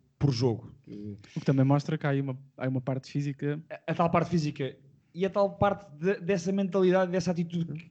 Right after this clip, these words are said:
Speaker 1: que o Samit estava a puxar, e eu aqui também concordo um bocado contigo, Samit. Eu acho que
Speaker 2: Oh,
Speaker 1: nós
Speaker 2: Samit.
Speaker 1: também temos sempre muita tendência a isso, a ver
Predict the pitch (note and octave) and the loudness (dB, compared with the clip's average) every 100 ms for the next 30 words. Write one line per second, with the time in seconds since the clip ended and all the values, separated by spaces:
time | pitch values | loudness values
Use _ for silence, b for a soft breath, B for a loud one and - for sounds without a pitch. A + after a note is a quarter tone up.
0 | - - E3+ F3+ F3 E3+ E3+ - F3 F3+ | -4 -2 2 2 2 2 2 2 0 2
1 | F#3+ E3+ F#3 F#3+ F3+ F3 E3+ E3 D#3+ D#3+ | 2 2 2 2 2 2 4 2 2 -2
2 | - D3+ B2 A2 G#2+ B2 A2 B2+ C#3 - | -2 -4 -2 -4 -4 -6 -4 0 0 -2
3 | - D#3 D3+ D#3 B B - - D#3 D3 | -2 0 0 -4 B B -14 -2 2 4
4 | F3 E3+ F3+ E3+ F#3+ F3+ F3 F3+ F3+ F3 | 4 6 4 4 2 4 4 4 4 4
5 | F3 F3 F3+ - B2+ F#2+ b b _ _ | 2 4 2 0 -4 -4 b b _ _
6 | _ _ D3 E3 F#3 - - C#3+ B2+ F3 | _ _ 0 4 4 2 -2 -2 4 4
7 | E3 - | 4 0